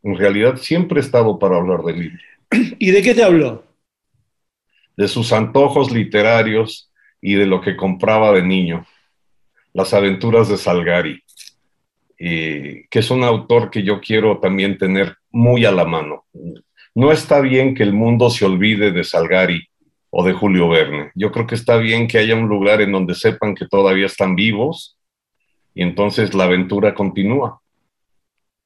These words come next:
Speaker 2: Mm. Claro, son esos autores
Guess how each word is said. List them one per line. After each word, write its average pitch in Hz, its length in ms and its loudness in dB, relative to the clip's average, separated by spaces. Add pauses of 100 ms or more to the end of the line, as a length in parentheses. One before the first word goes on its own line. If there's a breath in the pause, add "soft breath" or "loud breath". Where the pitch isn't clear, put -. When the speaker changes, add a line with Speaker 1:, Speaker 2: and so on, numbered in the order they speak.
(240)
Speaker 2:
Mm. 143 440 -10 (880)
Claro, 170 280 2
son 190 220 0
esos 170 260 0
autores 151 920 2